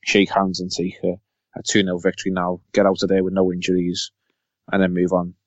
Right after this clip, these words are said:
to the following weekend. Um, a clean sheet would be nice as well. We've not had one for a couple of games now, so, um, Van Dijk should be a hundred percent. He,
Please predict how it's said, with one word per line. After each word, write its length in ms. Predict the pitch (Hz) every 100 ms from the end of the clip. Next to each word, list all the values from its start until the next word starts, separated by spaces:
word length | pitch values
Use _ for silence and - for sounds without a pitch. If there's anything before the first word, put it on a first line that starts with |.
| _
to 80 | -
the 120 | -
following 360 | 98 95 90 92
weekend. 460 | 92 92 92 90 - _ _ -
Um, 380 | 87 87 92 - _ _ _ - _ _ _
a 80 | -
clean 280 | - 113 107
sheet 260 | - 117 110 - - _ -
would 140 | 107
be 80 | 101
nice 280 | 92 98 -
as 60 | 98
well. 120 | 101
We've 140 | 98
not 140 | 101 95
had 120 | 95
one 140 | 101
for 120 | 95 92
a 20 |
couple 240 | 92 92
of 80 | 90
games 260 | 92 92 87
now, 140 | 90 92
so, 320 | - 92 90 _ _ _ _ _ _ _ -
um, 400 | 95 92 90 90 _ _ _ _ _ _ _ -
Van 220 | 104 101
Dijk 220 | 95 95
should 220 | - 95
be 100 | 87
a 80 | 90
hundred 260 | 90 90 -
percent. 360 | 95 92 92
He, 120 | -